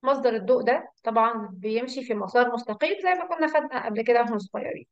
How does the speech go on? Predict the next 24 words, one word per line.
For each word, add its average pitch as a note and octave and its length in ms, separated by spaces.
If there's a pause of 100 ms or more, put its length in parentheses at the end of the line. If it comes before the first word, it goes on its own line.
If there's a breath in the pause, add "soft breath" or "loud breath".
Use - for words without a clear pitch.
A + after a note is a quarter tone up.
(580 soft breath)
احنا B3+ 160
عارفين B3 340
ان A3 140
مصدر A#3+ 240
الضوء B3+ 240
بيمشي E4+ 280
في - 120
خط C4 200
مستقيم. G#3 440 (1000 loud breath)
فمثلنا B3+ 560
الخط F4 260
المستقيم D4+ 580
اللي B3+ 140
بيمشي D4+ 340
فيه C4+ 200
الضوء A#3+ 300
ده F#4 100 (520)
بخط E4+ 540 (680)
اسمه E4 540 (380)
الشعاع B3+ 640
الساقط. - 480 (2250 loud breath)
الشعاع D#4 400
الساقط F#4 400
ده D4 260